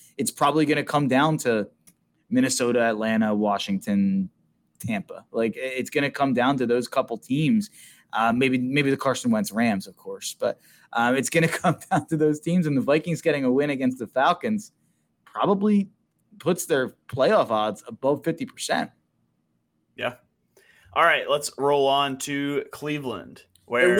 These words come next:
Speaker 1: will be a couple games like this one that I have nothing on. <laughs> So
Speaker 2: Yeah, yeah.
Speaker 1: I'm <laughs>
Speaker 2: Yeah, we'll play some catch up on this one. Uh, Cleveland beats Arizona twenty-seven to zero. Talk about putting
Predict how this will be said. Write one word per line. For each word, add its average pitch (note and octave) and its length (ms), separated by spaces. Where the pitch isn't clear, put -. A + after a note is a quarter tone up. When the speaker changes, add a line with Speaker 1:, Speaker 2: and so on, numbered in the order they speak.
Speaker 1:
will G3+ 60
be G#3 100
a F#3+ 40
couple F#3 260
games D#3+ 340
like C#3+ 160
this D#3+ 220
one B2+ 200
that A#2+ 120
I A#2+ 60
have A#2 200
nothing A2 320
on. - 220
<laughs> - 40
So - 340
Speaker 2:
Yeah, C3+ 140
yeah. - 180
Speaker 1:
I'm G3 180
<laughs> - 580
Speaker 2:
Yeah, D#3 140
we'll E3+ 160
play G3 220
some D3 220
catch D3 280
up C3+ 160
on A#2 160
this A#2 220
one. G2 200
Uh, A#2+ 200
Cleveland F3+ 420
beats D#3+ 240
Arizona C#3+ 460
twenty-seven C#3+ 680
to B2 80
zero. C#3+ 440
Talk E3+ 220
about E3+ 240
putting D#3 280